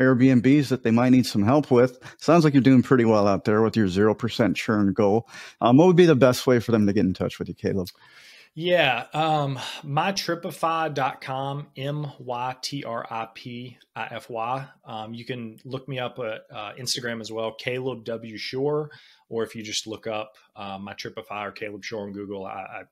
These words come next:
Speaker 2: if I'm doing my job well, I should be able to come up. Um, and I wanted to, uh, if anybody has any properties in Charlotte, uh, we'll underwrite them for free, no, no additional charge. If anybody,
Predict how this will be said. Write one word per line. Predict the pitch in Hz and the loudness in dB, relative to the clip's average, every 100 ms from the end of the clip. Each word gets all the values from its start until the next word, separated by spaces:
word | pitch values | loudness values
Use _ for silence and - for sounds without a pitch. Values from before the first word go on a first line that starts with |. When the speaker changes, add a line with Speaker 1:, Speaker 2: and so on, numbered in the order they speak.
| _ | _
Speaker 2:
if | - | -12
I'm | 110 101 | -10 -8
doing | 123 117 | -8 -6
my | 107 | -8
job | 107 107 101 | -6 -6 -6
well, | 110 104 | -6 -6
I | 101 | -8
should | - 113 | -10 -12
be | 104 101 | -10 -10
able | 101 | -10
to | 101 | -12
come | 110 104 | -12 -12
up. | 101 98 - - - - | -12 -14 -20 -20 -20 -8
Um, | 120 120 | -4 -4
and | 131 | -2
I | 135 | -2
wanted | 131 180 196 185 | 0 0 0 0
to, | - 147 139 - - _ - | 0 0 0 -4 -14 _ -12
uh, | 110 | -6
if | 127 | -2
anybody | 180 208 185 | 0 2 0
has | 139 156 147 - | 0 -2 -2 -6
any | 143 | -10
properties | 139 151 131 147 127 | -4 -4 -4 -6 -8
in | |
Charlotte, | 113 151 156 156 - | -6 -2 -2 -2 -6
uh, | 127 120 | -10 -10
we'll | 120 117 131 | -12 -12 -6
underwrite | 127 135 131 131 | -6 -2 -2 -2
them | 120 | -4
for | 123 | -12
free, | - 139 135 135 135 131 | -8 -4 -2 -4 -10 -16
no, | 117 120 135 | -8 -8 -8
no | 127 | -8
additional | 131 123 - 127 | -6 -6 -8 -10
charge. | 123 127 123 | -6 -6 -6
If | 110 | -6
anybody, | 151 170 165 160 139 | -8 -4 -4 -4 -6